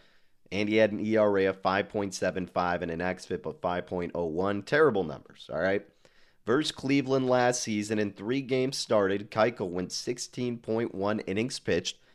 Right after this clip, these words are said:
allowed twelve hits, twelve earned runs, four of them home runs,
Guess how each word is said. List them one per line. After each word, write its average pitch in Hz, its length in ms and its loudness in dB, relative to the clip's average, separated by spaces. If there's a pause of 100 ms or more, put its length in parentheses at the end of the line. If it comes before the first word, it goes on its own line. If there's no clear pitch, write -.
(280)
allowed 92 360 6
twelve 160 260 6
hits, 127 320 2
twelve 175 320 6
earned 170 200 2
runs, 104 300 2
four 180 260 2
of 170 60 0
them 165 160 8
home 123 240 4
runs, 87 460 -2